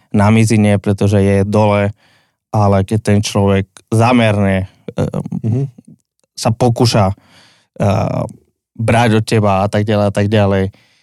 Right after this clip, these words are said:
Speaker 1: a zneužíva, tak,
Speaker 2: Mhm.
Speaker 1: tak vtedy akože má aj nejaký priestor proste. A, a to je, to je ale otázka hraníc, to je otázka
Speaker 2: Mhm.
Speaker 1: budovania zdravých hraníc.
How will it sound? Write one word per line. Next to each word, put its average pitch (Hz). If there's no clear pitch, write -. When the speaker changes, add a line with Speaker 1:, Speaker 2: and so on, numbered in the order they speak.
Speaker 1:
a -
zneužíva, 117
tak, -
Speaker 2:
Mhm. -
Speaker 1:
tak 110
vtedy 120
akože 104
má 107
aj 104
nejaký 104
priestor 101
proste. 98
A, -
a 127
to 127
je, 123
to 120
je 135
ale 117
otázka 117
hraníc, 101
to -
je 107
otázka 107
Speaker 2:
Mhm. 127
Speaker 1:
budovania 104
zdravých 101
hraníc. 98